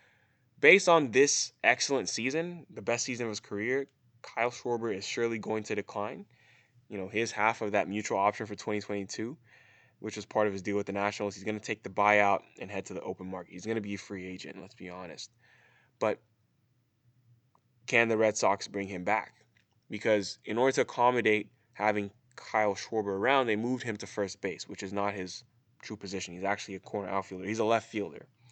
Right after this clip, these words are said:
They moved him to first base, and defensively, it was obviously, you know, um, it wasn't great because he had to learn a brand new position, as you would expect. But if he wants to play left field and or D H, which is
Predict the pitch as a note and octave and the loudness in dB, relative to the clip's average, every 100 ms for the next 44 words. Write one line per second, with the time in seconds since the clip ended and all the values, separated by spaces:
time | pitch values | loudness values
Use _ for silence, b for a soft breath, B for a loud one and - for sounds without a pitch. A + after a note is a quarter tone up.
0 | b b b b b b b b b b | b b b b b b b b b b
1 | A2+ C#3+ D#3+ - D3 C3 B2 B2+ B2+ A#2 | 4 6 6 8 8 8 8 6 6 -2
2 | - B2+ A#2+ A2 A2+ G#2+ G2+ F#2+ G#2 G#2+ | 2 2 2 -2 2 4 2 -2 0 0
3 | G2+ - G2 F#2 - _ _ G#2 F#2+ F#2 | 0 -8 -8 -10 -16 _ _ -8 -6 -8
4 | - - G2 F#2 F2 E2+ - _ _ _ | -14 -14 -10 -10 -12 -20 -20 _ _ _
5 | - E3+ D#3+ C#3 A2 A2+ E2 - - F2+ | -2 6 6 6 2 0 -2 -12 -18 -16
6 | F#2+ F#2+ F#2+ G2 G2 F#2+ F#2 G2 G2 F#2+ | -8 -6 -6 -8 -8 -8 -6 -6 -8 -10
7 | G#2 C3 - - F2+ G2 F#2+ G2 - C3 | -4 -4 -4 -14 -18 -16 -14 -10 2 2
8 | B2+ _ b b b b b b _ _ | 2 _ b b b b b b _ _
9 | _ _ _ G#2+ A#2+ A#2 - _ _ C3 | _ _ _ 0 2 2 -2 _ _ -2
10 | B2+ C3+ C#3 D3+ D#3 - C#3+ C3+ B2+ A#2+ | 0 2 6 6 4 4 6 8 6 4
11 | A#2 - D3+ C#3+ B2+ B2 - - _ _ | 2 0 0 2 2 0 -10 -20 _ _
12 | _ - A2+ A2+ G#2 A2 G2+ G#2 G#2 G2+ | _ 0 2 2 2 2 0 0 0 0
13 | G2+ G#2 - F#2+ - | -2 -8 -8 -10 -12